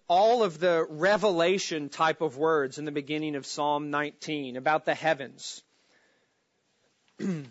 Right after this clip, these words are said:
Revealing words, words about God speaking. Psalm nineteen one, "The heavens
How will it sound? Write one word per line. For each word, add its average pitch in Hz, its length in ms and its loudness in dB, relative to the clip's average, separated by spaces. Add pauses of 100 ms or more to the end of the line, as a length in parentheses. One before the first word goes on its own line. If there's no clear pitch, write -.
(1200)
Revealing 165 800 0
words, 123 560 -4 (140)
words 165 380 -2
about 165 400 0
God 165 240 2
speaking. 147 640 -8 (1040)
Psalm - 240 -2
nineteen 175 480 -2
one, 165 240 2
"The 143 100 2
heavens 185 680 0